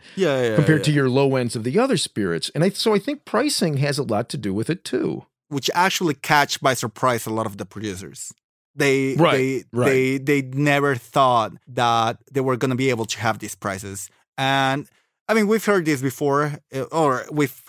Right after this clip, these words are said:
Speaker 1: heard this a multitude of times when we've interviewed mezcaleros. But I think the best quote that we have to this day about that comes from Asís Cortés, who was responsible for bringing El Hol-, El Holgorio to the market and now has this new brand called Dishbe.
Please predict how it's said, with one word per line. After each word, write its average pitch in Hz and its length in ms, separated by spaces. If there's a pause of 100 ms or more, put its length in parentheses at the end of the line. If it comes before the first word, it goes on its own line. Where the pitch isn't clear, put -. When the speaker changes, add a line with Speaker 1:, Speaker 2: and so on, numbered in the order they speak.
Speaker 1:
heard 170 120
this 156 200
a 139 80
multitude 131 480
of - 100
times 120 320
when 127 140
we've 120 180
interviewed 120 540
mezcaleros. 120 720 (320)
But 143 100
I 156 40
think 180 220
the 151 60
best 131 360
quote 135 180
that 135 80
we 127 140
have 120 180
to 127 140
this 113 180
day 104 280 (380)
about 117 360
that 104 340 (140)
comes 117 240
from 123 140
Asís 120 340
Cortés, 110 640 (240)
who 135 160
was 117 360
responsible 185 420
for 180 60
bringing 180 360
El 170 80
Hol-, 156 240 (180)
El 139 140
Holgorio 156 680 (280)
to 151 100
the 147 80
market 151 480
and 135 160
now 151 100
has 143 220
this 135 180
new 143 100
brand 123 340
called 120 220
Dishbe. 117 380